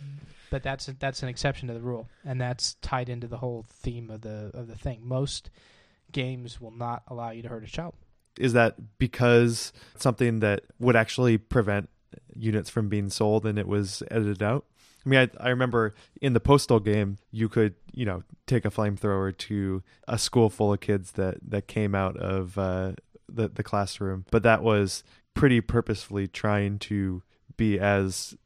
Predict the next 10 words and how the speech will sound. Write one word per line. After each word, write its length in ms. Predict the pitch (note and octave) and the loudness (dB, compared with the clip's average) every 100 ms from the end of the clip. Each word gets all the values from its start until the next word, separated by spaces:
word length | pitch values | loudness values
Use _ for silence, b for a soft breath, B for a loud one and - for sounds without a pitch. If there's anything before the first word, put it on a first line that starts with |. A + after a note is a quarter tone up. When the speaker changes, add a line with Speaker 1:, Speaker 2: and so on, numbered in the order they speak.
| _ | _
Speaker 2:
offensive 760 | G#2+ G2+ G#2 F#2 G2+ G2 F#2 F#2+ | -6 -2 -2 -2 -2 -2 -4 -6
and, 420 | G2 F#2+ F#2+ F#2+ | -4 -2 -4 -8
and 240 | - G2+ G2 | -4 -4 -2
gross 320 | G2+ F#2 - | 0 0 -2
as 100 | G2+ | -6
possible. 640 | - G2+ - A#2+ B1 B2 _ b b b - | -4 -6 -6 -6 -6 -6 _ b b b -6
In 420 | A#2+ A#2+ A2 G2+ - | 2 4 2 -2 -2
the 80 | |
majority 520 | A2+ A2+ B2+ B2+ A#2 A2 | 0 4 6 6 6 2
of 300 | G2+ - | 2 -4